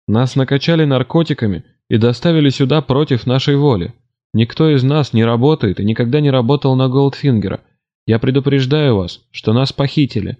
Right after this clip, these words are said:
Я требую начальника иммиграционного отдела. У меня есть друзья в Вашингтоне и Нью-Йорке. Они поручатся за меня. Прошу вас мне верить». Бонд не сводил глаз с врача, пытаясь убедить его в своей правоте.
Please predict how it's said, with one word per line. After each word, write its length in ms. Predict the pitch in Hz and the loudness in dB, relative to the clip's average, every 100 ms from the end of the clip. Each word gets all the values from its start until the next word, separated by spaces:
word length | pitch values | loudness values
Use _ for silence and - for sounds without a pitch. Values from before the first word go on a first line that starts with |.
| _ _ _ | _ _ _
Я 180 | - 113 | -2 0
требую 340 | 113 147 143 139 | 2 2 2 2
начальника 640 | 135 131 156 156 135 107 | 0 0 0 2 2 2
иммиграционного 760 | 107 107 110 139 139 139 135 | 0 0 0 0 2 2 2
отдела. 460 | 135 127 107 92 - _ _ _ _ _ - | 0 0 -2 -2 -8 _ _ _ _ _ 0
У 60 | |
меня 220 | 131 139 143 | 2 4 4
есть 260 | 143 131 | 4 2
друзья 420 | 113 131 127 165 | 2 2 2 2
в 40 | 135 | 2
Вашингтоне 680 | 120 - 127 - 165 156 - | 2 2 -2 0 0 2 2
и 100 | 127 | 2
Нью-Йорке. 580 | 135 139 113 - - - _ _ | 4 4 2 -2 -10 -16 _ _
Они 180 | 107 123 | 0 2
поручатся 580 | 127 143 143 160 127 - | 2 0 0 0 -2 -2
за 120 | 95 | -2
меня. 300 | 92 90 90 - _ _ _ | -2 -2 -6 -12 _ _ _
Прошу 340 | - 120 - 156 | -2 0 0 0
вас 200 | 120 - | 0 0
мне 180 | 107 104 | 2 2
верить». 380 | 107 98 87 _ _ _ _ _ _ _ _ | 2 0 -2 _ _ _ _ _ _ _ _
Бонд 280 | 104 127 127 | 0 0 2
не 80 | 127 | 0
сводил 320 | - 123 123 | 0 2 2
глаз 280 | 110 120 117 | 2 -2 -2
с 100 | - | -2
врача, 440 | 113 117 117 92 - _ | -2 0 -2 -4 -8 _
пытаясь 400 | 110 113 120 117 | -2 0 0 0
убедить 320 | 110 117 127 | 0 0 0
его 120 | 113 | 0
в 80 | 101 | -2
своей 240 | - 104 101 | 0 0 2
правоте. 600 | 107 101 104 - 95 | 0 -2 -2 -4 -10